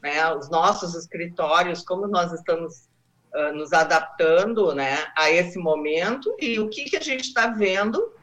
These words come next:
que veio como uma realidade pra ficar, né, e o que a gente também tem que, cada um de nós, com as nossas limitações ou com as nossas,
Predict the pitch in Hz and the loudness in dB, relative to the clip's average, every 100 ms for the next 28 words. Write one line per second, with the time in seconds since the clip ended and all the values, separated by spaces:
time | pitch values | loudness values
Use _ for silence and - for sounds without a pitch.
0 | _ _ - 240 214 196 196 202 220 262 | _ _ -8 -4 -2 4 6 6 4 0
1 | 302 - 226 226 240 226 254 269 220 208 | -4 -2 0 2 2 2 2 2 2 0
2 | - 175 175 - 202 - 208 - 180 180 | -2 -4 -4 -4 -4 -4 -6 0 4 4
3 | - - _ _ _ _ _ _ _ _ | 2 -2 _ _ _ _ _ _ _ _
4 | - 151 151 160 180 - 220 247 - - | -6 -2 -2 -2 -4 -4 -4 -4 -8 -8
5 | 311 381 - 262 - - 247 226 202 226 | -4 -2 -2 -2 -2 0 0 2 2 2
6 | 320 - 262 269 - 285 - - - - | 2 2 2 2 -2 -12 -14 -16 -8 0
7 | 208 233 214 269 - 240 214 202 202 202 | 2 4 4 2 -2 2 4 6 4 0
8 | 170 170 196 185 175 185 190 190 185 175 | -2 -2 -4 -6 -4 -2 0 0 2 0
9 | - 180 196 185 151 - 151 160 156 - | 0 0 0 0 -2 -6 -8 -6 -6 -6
10 | 139 - | -12 -14